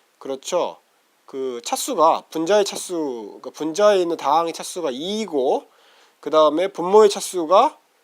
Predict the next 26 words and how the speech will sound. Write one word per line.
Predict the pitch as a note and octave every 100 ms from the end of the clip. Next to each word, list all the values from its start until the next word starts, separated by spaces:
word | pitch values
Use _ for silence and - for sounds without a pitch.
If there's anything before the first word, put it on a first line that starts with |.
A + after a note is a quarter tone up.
| _ _
네, | -
일인 | G#2 D3+ B3
경우를 | A#3+ A3 F#3+ G3 B3
지금까지 | - C#3+ E3 D#3 D3 D3 G3
내내 | D3 F3 F#3+
보고 | C#3 D3
있죠. | C3 G#2 E2 _ _ _ _ _ -
그거 | G#3+ B3+ A#3+
뭐 | G#3 G3+ G3 F3 - _ _ _
여러분 | D#3+ G3 G#3 F#3+
많이 | C3+ F3
해봤으니까 | B3+ B3+ - F3+ C#3 D#3+ C#3
감을 | - E3+
상당히 | F3 C4+ D4
많이 | A3+
잡았을 | - C#3 F3+
거예요. | - B2 G2+ D#3 - _ _ _ _ _ _ _
자, | - B2+ - - _ _
그러면 | D#3 D3 D#3+
다시 | C#3+ G#3
한번, | G#3 F3 E3
한번 | G3 F3
테스트를 | F3 C4+ A#3+
한번 | F#3
해볼게요, | G#3+ G3 C#3+
여러분. | B2+ A#2+ D3+ C#4+